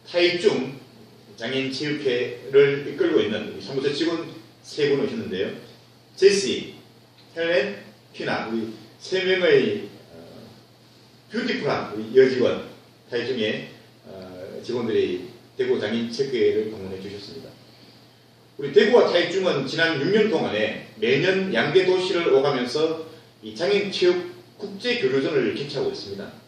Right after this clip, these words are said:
어, 지난 십이월에도 저희 대구 선수단이, 어, 댄스 스포츠, 어, 탁구, 그리고 볼링,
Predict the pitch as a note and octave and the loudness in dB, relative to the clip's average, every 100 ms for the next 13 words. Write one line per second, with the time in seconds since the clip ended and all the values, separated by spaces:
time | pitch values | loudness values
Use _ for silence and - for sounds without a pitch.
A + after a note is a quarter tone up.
0 | - - - - _ _ A#2 A2+ D3+ E3 | -20 -20 -20 -20 _ _ -12 -10 -4 -2
1 | E3 D#3 - - - - D3 D3+ E3+ - | -2 -2 -6 -6 -10 -18 -4 2 4 4
2 | G2+ G#2 C3 A#2 A2+ D#3 D3 C#3 B2+ C3+ | 2 2 0 0 0 -2 0 -2 0 0
3 | C3 C3+ C#3 - - - - _ _ - | 2 -2 -2 -10 -18 -20 -20 _ _ -20
4 | - - - F#3 A3 - D3 C3 - - | -20 -20 -2 -2 0 -4 -2 -2 -2 -6
5 | - - - - - - - - F3+ F#3+ | -8 -16 -20 -20 -20 -18 -16 -6 2 4
6 | F#3+ - - - A#2 A2+ - C3+ B2 G2+ | 2 -4 -18 -14 -8 -6 2 4 4 -4
7 | - | -8